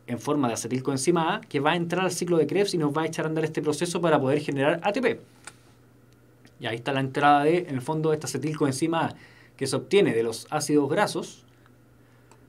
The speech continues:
que es que ocurren en el proceso de beta oxidación. No re-, recuerden ese nombre, beta oxidación de los ácidos grasos es el,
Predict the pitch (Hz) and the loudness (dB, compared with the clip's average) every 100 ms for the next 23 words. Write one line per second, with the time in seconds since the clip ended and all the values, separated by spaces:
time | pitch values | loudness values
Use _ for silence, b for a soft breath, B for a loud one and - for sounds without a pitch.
0 | _ _ _ _ _ _ - 113 - 131 | _ _ _ _ _ _ -18 -16 -10 -8
1 | 120 110 135 147 135 120 123 - 147 120 | -6 -2 0 0 -2 -6 -4 -2 0 2
2 | 170 180 190 - 185 180 - 147 - 127 | 2 2 -2 -2 -2 0 -2 -2 -6 -6
3 | 117 127 - 123 135 156 165 160 180 120 | -4 -6 -6 -4 0 0 0 -2 0 0
4 | 117 123 180 180 185 170 170 147 131 - | -2 2 2 2 0 -2 -2 -2 0 0
5 | 180 180 156 156 151 170 160 156 165 165 | 0 2 0 -2 0 0 2 0 -2 -4
6 | - - 139 165 - - 135 | -10 -6 -2 -2 -4 -6 -6